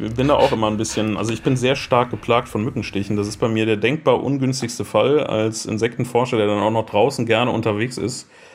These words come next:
so stark gestochen zu werden. Also, äh, alle Leute, die in meinem Umfeld sind, sind sicher. <laughs> Das ist ganz schlimm. Und ich krieg auch wirklich sehr schlimme Ausschläge und sowas. Das ist, äh, sehr unangenehm.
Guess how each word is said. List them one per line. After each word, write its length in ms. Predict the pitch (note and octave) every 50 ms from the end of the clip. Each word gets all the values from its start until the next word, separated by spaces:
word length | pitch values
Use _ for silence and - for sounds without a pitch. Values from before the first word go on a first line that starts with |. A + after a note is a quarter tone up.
| - - - _
so 260 | G#2 G#2 G#2 A#2+ C#3+
stark 300 | C#3+ - C#3+ B2+ C3+ C3+
gestochen 380 | C3 B2 - - A#2+ B2+ D3+ C3+
zu 160 | - G2+ F#2
werden. 440 | G2 F#2 F#2+ G#2+ B2+ C#3+ C#3+ - -
Also, 280 | - G#2 A2 G#2+ G#2 G#2 G#2
äh, 540 | F2+ F2 - G2+ G#2 G#2 G#2 G#2 G#2 G2+ - - - - - - - - - - -
alle 220 | - A2+ C#3+ E3
Leute, 320 | D#3+ C#3 C#3+ D3+ D3+ C3
die 80 | B2 A#2+
in 80 | A#2+ A#2+
meinem 240 | A#2 A#2 A#2+ B2
Umfeld 280 | A#2 C#3+ C#3+ - A#2+ G#2
sind, 200 | A2 A2 A2 G#2+
sind 180 | A2+ A#2 A2+ A2+
sicher. 400 | A2+ B2 B2 - F#2 E2+ F#2 F#2+
<laughs> 40 | -
Das 140 | C3 - -
ist 240 | C3+ C3 - - -
ganz 240 | A#2 A#2+ C#3+ C#3 -
schlimm. 320 | - B2+ C#3 E3 F#3+ F#3 - - - - - - - -
Und 160 | - - A#2 A#2
ich 140 | A2+ -
krieg 140 | - C#3 -
auch 180 | - A2+ A2 A2
wirklich 240 | B2+ C3+ - A#2+ A2
sehr 180 | A2+ A2 B2+
schlimme 300 | C3+ - - B2 B2 A#2
Ausschläge 520 | G2+ G#2 B2+ C3 - - - F2+ F#2 F#2 F#2+
und 80 | F#2+
sowas. 360 | F#2+ G2+ G2 G2+ A#2+ B2+ -
Das 120 | - G2+ G2
ist, 260 | G#2 A2 - - -
äh, 180 | - - G#2 G2+
sehr 180 | G#2 A2 A#2
unangenehm. 600 | A#2 C3 B2 A2+ G#2+ G#2 G2+ G2+ G#2+ C3 D3+ D#3